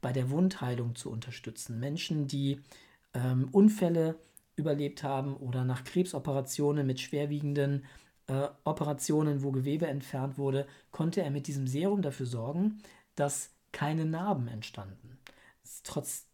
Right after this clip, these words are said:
trotz intensiver Operationen mit großen Schnitten, dass durch dieses Serum die Selbstheilung der Haut so angeregt werden konnte, dass tatsächlich die Haut quasi narbenlos verheilen konnte.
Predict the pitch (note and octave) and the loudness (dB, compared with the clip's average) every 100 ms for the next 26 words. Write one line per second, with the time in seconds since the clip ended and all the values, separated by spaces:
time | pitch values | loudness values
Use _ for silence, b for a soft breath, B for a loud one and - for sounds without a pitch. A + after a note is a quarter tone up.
0 | - D#3 - - C#3+ D3 C#3 F#3 F#3 F3 | -8 -6 -4 -4 0 0 2 4 6 4
1 | F3 - _ - C#3+ C#3+ B2+ - A#3+ A3 | 2 -8 _ -4 -2 -2 0 2 4 6
2 | D3 - C3+ D3+ - - E3 F3+ F#3+ F#3+ | 4 0 -2 -2 -4 -4 -4 2 4 4
3 | B B B D3 C3 - C#3 - C#3+ C3+ | B B B 0 0 0 -2 -2 -4 -4
4 | - C#3+ F3+ G3+ D3+ B2+ D3+ G#3+ - D3+ | -2 2 6 6 4 2 0 0 0 2
5 | C#3+ C#3 B2 C3 D3 - F3+ E3 F3+ D#3+ | 4 2 0 0 -2 0 0 4 4 2
6 | D3+ D3 D3 D3 D3 C#3+ C#3+ B B B | 0 0 0 0 -2 0 -2 B B B
7 | - C#3+ - - C3 D3 C3 D#3 C3+ - | 0 0 2 -2 -2 -2 -2 -2 -4 -6
8 | B B _ C#3+ A2+ B2+ C#3+ - b b | B B _ 0 2 2 0 -2 b b
9 | _ - C3 C#3 C#3+ D3 C#3 C3+ D#3 D#3 | _ -6 0 2 2 2 2 0 0 2
10 | C#3 C3+ C3 B2+ C3+ - B B - A2+ | 2 4 4 4 2 -2 B B -6 -2
11 | G2+ B2 A#2+ A#2+ - - | 0 0 -2 -4 -10 -20